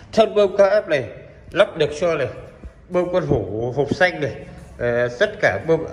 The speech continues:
tay A G H là lắp được hết nhé. Riêng bơm nhỏ này với cả bơm tay C N C là không lắp được em nhé. Đấy, đầu lắp mới đây, đấy, mình có để giá cả hợp lý ở đây anh em nhé. Đấy, ba trăm rưỡi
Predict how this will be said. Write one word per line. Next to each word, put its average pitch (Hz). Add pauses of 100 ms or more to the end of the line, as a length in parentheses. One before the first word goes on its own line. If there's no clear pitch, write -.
(120)
tay 165
A 165
G 127
H 123 (300)
là 120
lắp 165
được 131
hết 180
nhé. 190 (500)
Riêng 180
bơm 165
nhỏ 104
này 120
với 143
cả 92
bơm 151 (140)
tay 160
C -
N 165
C 170
là 117
không 156
lắp 190
được -
em 156
nhé. 185 (1700)
Đấy, 147 (120)
đầu 160
lắp 190
mới 160
đây, 202 (140)
đấy, 143
mình 147
có 180
để 110
giá 123 (100)
cả 104
hợp 139
lý 135
ở 143
đây 156
anh 156 (120)
em -
nhé. 185 (500)
Đấy, 151
ba 202 (100)
trăm 214 (140)
rưỡi 226